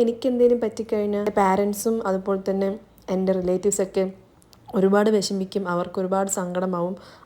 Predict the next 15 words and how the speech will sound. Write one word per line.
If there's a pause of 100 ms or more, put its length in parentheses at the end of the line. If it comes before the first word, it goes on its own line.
(120)
Apart
from (100)
that (100)
എത്ര (120)
പേര്
എന്നെ (100)
ഓർക്കും, (460)
എത്ര
പേര്
അല്ലെങ്കിൽ
എന്നെക്കുറിച്ച്
പറയും, (400)
എനിക്കറിയില്ല.
എനിക്ക് (640)
അറിയില്ല